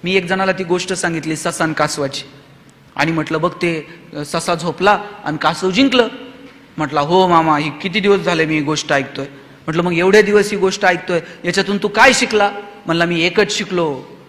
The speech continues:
रेस हारली तरी चालेल, पण दुपारची झोप चांगली व्हायला पाहिजे," म्हणला. कॉमन सेन्स नाही.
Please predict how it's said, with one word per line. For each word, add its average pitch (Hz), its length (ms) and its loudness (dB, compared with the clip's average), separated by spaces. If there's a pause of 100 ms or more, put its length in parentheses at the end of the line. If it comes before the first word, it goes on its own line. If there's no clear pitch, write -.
(320)
रेस 175 340 2
हारली 185 320 0
तरी 185 140 -2
चालेल, 160 380 0
पण - 340 -10
दुपारची 156 440 -2
झोप 175 300 -2
चांगली 151 300 0
व्हायला 139 220 2
पाहिजे," 131 240 -2
म्हणला. 135 220 -6 (2250)
कॉमन 202 420 6
सेन्स 190 440 0
नाही. 135 420 -4